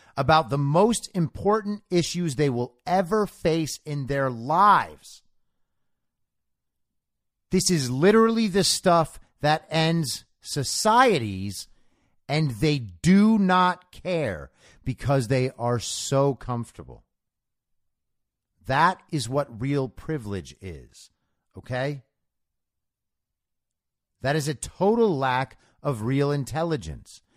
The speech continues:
There's nothing else I can say. There's no other way to describe it. So sorry, commies. Mock and ridicule is what you get. And if you want to think I'm less mean about it,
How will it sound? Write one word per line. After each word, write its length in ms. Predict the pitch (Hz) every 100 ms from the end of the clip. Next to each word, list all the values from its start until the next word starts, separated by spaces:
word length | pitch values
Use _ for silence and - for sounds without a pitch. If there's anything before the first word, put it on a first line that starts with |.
| _ _
There's 240 | 107 107 87
nothing 580 | 113 117 143 - 151
else 460 | 139 131 107 95 - _ _
I 140 | - 107
can 180 | 117 98
say. 520 | - 127 120 127 117 _ _ -
There's 180 | 76
no 400 | 80 90 101 135
other 220 | 139 139 135
way 220 | 120 123
to 60 | 113
describe 540 | 110 - 123 131 95
it. 120 | 73 _ _ _ _ _ _ _
So 240 | - 156 139
sorry, 460 | - 139 175 175
commies. 600 | 127 117 110 123 156 - - _ _ -
Mock 440 | 123 156 202 -
and 240 | - 180 147
ridicule 720 | 190 190 - 117 107 117 117 _ _ _
is 160 | 175 117
what 320 | 107 131 -
you 140 | 151
get. 400 | 123 151 180 143 _ _ _ _ _ _ _ _ _ _ _ -
And 120 | 156
if 140 | 170 -
you 100 | 143
want 300 | 123 165 208
to 60 |
think 240 | - 190 175
I'm 180 | 170 165
less 240 | 175 -
mean 160 | 160 202
about 300 | 143 135
it, 100 | 147